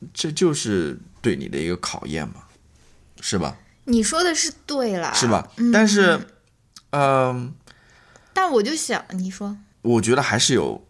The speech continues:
Speaker 1: 就是可以
Speaker 2: 可以达成。
Speaker 1: 生活的，就是可以过，就是可以过上这种生活的，它，它不是没有，完全没有空间的。
Speaker 2: 我知道，我知道。
Speaker 1: 我觉得它还是有空间的。
Speaker 2: 我知道，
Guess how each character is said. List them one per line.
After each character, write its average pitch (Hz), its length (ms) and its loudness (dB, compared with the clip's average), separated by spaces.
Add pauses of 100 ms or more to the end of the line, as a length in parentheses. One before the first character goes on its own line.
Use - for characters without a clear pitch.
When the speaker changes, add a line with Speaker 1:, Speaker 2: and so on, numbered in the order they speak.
(200)
Speaker 1:
就 104 100 -2
是 76 560 -6 (380)
可 104 260 -4
以 82 500 -4 (480)
Speaker 2:
可 - 140 -6
以 240 60 2
达 - 100 4
成。 - 80 6
Speaker 1:
生 151 180 2
活 107 220 2
的， 92 100 0 (640)
就 123 120 -6
是 117 80 -6
可 147 180 -4
以 147 240 -4
过， - 340 -4
就 196 120 -6
是 180 80 -8
可 - 180 -2
以 - 20 2
过 214 220 0
上 147 160 2
这 120 100 0
种 95 140 -2
生 123 260 -6
活 104 120 -2
的， 101 120 -2 (280)
它， - 160 -2
它 208 120 -2
不 185 120 4
是 220 100 4
没 151 100 4
有， 180 120 6
完 113 180 2
全 113 100 -2
没 92 80 0
有 64 80 -4
空 76 220 -8
间 76 80 -6
的。 64 120 -10
Speaker 2:
我 233 60 4
知 262 140 0
道， 330 120 4
我 190 60 0
知 196 120 -2
道。 - 40 2
Speaker 1:
我 127 40 6
觉 135 40 6
得 143 80 2
它 160 60 0
还 151 140 4
是 156 100 0
有 127 80 4
空 95 220 -2
间 87 160 -2
的。 220 80 -4
Speaker 2:
我 220 80 0
知 226 120 -4
道， 214 220 -2